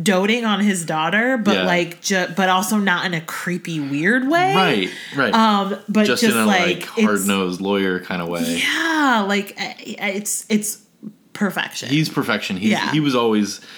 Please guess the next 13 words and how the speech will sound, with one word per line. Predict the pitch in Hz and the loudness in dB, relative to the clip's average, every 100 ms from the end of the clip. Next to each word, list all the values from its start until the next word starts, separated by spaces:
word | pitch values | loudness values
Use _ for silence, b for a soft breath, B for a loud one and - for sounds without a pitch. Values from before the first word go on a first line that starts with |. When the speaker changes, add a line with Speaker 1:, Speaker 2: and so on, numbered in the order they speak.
| B | B
Speaker 2:
he | 165 | 0
was | 185 156 | 2 2
one | 156 | 2
of | 143 | 0
the | |
first | - 127 107 | -2 -2 -2
actors | 98 101 104 92 | -2 -2 -2 0
I | 92 | 0
remember, | 92 92 92 90 87 87 | 0 0 -2 -2 -2 -4
like, | 85 82 80 - - b b b b _ - | -6 -10 -12 -18 -20 b b b b _ -6
um, | 101 90 85 85 85 - - _ _ _ _ _ _ 113 | -2 -2 -4 -6 -10 -14 -20 _ _ _ _ _ _ -10
be-, | 104 104 104 - | -2 0 0 -2
being | 107 101 95 92 90 92 | -4 -2 -2 -2 -4 -8